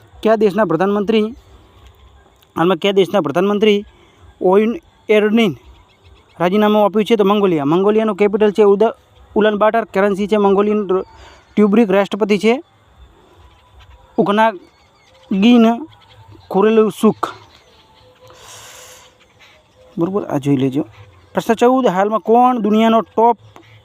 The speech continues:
ડ્રેગન ફ્રૂટ ઉત્પાદક દેશ બન્યો? તો વિયેતનામ. કેપિટલ છે હનોઈ. વિયેતનામ કરન-, નામી ડોંગ. કરન્સી છે રાષ્ટ્રપતિ, કરન્સી છે વિયેતનામી ડોંગ. રાષ્ટ્રપતિ છે લ્યુ-,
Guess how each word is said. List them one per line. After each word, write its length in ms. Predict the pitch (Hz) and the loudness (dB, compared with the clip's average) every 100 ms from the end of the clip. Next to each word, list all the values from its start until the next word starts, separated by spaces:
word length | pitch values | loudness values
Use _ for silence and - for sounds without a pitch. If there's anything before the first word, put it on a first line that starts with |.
| - | -6
ડ્રેગન 400 | 196 208 214 247 | 0 2 2 0
ફ્રૂટ 400 | 214 - 240 208 - - - _ _ - - - | -2 0 2 2 -4 -20 -20 _ _ -20 -12 -4
ઉત્પાદક 340 | 180 226 226 | -2 0 2
દેશ 180 | 226 190 | 0 0
બન્યો? 220 | 226 226 | 0 2
તો 80 | 202 | 2
વિયેતનામ. 360 | 190 214 180 | 0 0 -2
કેપિટલ 380 | 143 185 196 226 | -2 -4 0 0
છે 120 | 220 | 2
હનોઈ. 380 | 196 196 214 226 | 0 0 0 -2
વિયેતનામ 500 | 196 208 196 214 214 - - - - | 0 -2 0 0 -2 -8 -20 -20 -6
કરન-, 360 | 202 220 226 214 | -2 -2 -4 -4
નામી 300 | 196 208 208 | -2 -2 0
ડોંગ. 320 | 202 214 156 | 0 0 -2
કરન્સી 380 | 185 214 196 214 | -2 -2 -2 -2
છે 140 | 226 | 0
રાષ્ટ્રપતિ, 600 | 190 190 - 208 226 240 _ _ - - - _ _ _ _ | 0 -2 -2 2 2 0 _ _ -20 -20 -20 _ _ _ _
કરન્સી 280 | 190 214 214 | -2 -2 0
છે 60 | 214 | 0
વિયેતનામી 400 | 196 214 214 214 | 0 0 2 2
ડોંગ. 300 | 214 233 180 | 2 2 0
રાષ્ટ્રપતિ 440 | 190 - 214 214 | -4 -2 -2 -2
છે 140 | 202 208 | 0 0
લ્યુ-, 320 | 185 214 | 0 -2